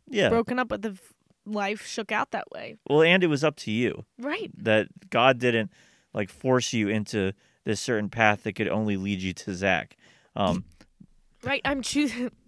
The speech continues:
Speaker 2: <laughs> sorry, I knocked something on the microphone. I'm choosing to marry Zach, you know?
Speaker 1: Yeah. Yeah, and I think that choice matters. And so in those moments where,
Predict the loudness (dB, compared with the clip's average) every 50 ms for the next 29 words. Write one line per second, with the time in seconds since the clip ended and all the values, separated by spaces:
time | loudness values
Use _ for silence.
0 | _ _ _ _ _ _ _ _ _ _ _ -20 -16 -10 -8 -6 -6 -4 -4 -4
1 | -6 -6 -8 -8 -12 -14 -14 -14 -14 -12 -12 -10 -8 -8 -10 -10 -10 -8 -6 -6
2 | -6 -6 -6 -6 -4 -2 0 0 0 0 -2 -4 -4 -4 -4 -4 -4 -6 -8 -8
3 | -10 -8 -6 -6 -8 -8 -10 -8 -4 0 0 0 0 -2 -4 -10 -16 -18 -20 -20
4 | -20 -20 _ _ _ -20 _ _ _ 0 4 4 6 6 6 4 4 2 2 4
5 | 4 4 4 2 0 0 0 0 0 2 2 4 4 6 4 2 0 -2 -6 -2
6 | 0 0 2 2 2 2 2 2 2 0 0 -2 -2 -2 -2 -2 -4 -2 -2 0
7 | 0 0 0